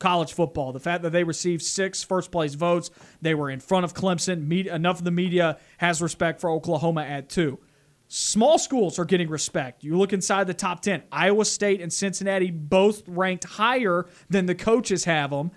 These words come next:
Iowa State at seven, Cincinnati eight. Notre Dame went down to nine to make room for both of those teams.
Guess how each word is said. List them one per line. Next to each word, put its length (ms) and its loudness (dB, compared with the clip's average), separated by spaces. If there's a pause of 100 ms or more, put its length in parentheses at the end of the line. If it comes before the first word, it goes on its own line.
(120)
Iowa 240 2
State 220 4
at 120 0
seven, 380 0
Cincinnati 500 0
eight. 360 2
Notre 160 4
Dame 200 2
went 180 -4
down 240 0
to 40 -4
nine 400 2
to 60 0
make 200 -2
room 280 -2 (260)
for 100 0
both 260 4
of 80 0
those 200 2
teams. 320 -4